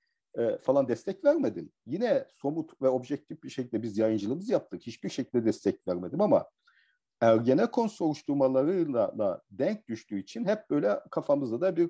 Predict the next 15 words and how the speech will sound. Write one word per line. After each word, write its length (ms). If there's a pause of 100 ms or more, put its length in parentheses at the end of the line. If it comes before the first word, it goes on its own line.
(140)
şey 200
oldu. 420 (160)
Yani 320 (400)
Ergenekon, 840 (180)
e, 200
soruşturmalarını 720
çökertmek 600
için 320 (300)
Deniz 280
Fener-, 600 (120)
Feneri 340
üzerinden 520
karşı 360
hamle 240
yapıyorlar, 580